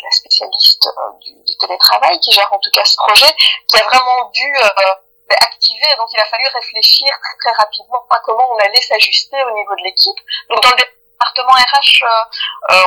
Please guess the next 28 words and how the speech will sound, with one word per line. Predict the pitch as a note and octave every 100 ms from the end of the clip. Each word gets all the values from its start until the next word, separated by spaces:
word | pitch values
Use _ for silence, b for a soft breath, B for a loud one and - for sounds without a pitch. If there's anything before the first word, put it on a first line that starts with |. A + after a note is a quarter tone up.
| G3
on | G#3
est | -
une | G#3
équipe | G#3 - -
d'une | G#3 G3
quarantaine | G#3 G#3 G3+ G3+ G3
de | G3
personnes, | F#3+ - - C4+ D#4+
quarante-quatre, | - - G3 - - - -
euh, | C#3+ - - -
voire | - -
quarante-cinq | A3 G#3+ G3+ - G#3+ -
personnes. | G#3+ - C4+ D#4 F4 - B B B B -
Euh, | - - - - -
il | G3+
a |
fallu, | G#3 G3 C4
euh, | B3+ G3 F3+ F#3
il | -
a |
fallu | - G#3 A3+ C#4
réagir | G#3 F#3+ G#3 G3 -
très | G#3 G3
vite, | - - -
euh, | G#3 - G3 - B B -
expliquer | - - - A3 A3 G#3
aux |
gens | A3 A3+ A#3